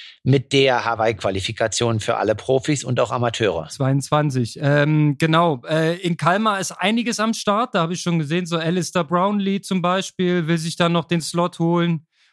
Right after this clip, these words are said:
Speaker 2: und noch viele, viele andere, auch Rasmus Svenningsen.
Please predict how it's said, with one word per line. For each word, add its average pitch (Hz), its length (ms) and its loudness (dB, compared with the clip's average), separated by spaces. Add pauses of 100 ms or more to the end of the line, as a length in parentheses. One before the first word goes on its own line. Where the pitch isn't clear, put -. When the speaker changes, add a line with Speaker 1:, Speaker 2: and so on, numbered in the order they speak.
Speaker 2:
und 160 300 2
noch 165 180 4
viele, 208 320 2
viele 180 280 2
andere, 190 400 2
auch 160 220 0
Rasmus 180 460 2
Svenningsen. 214 720 0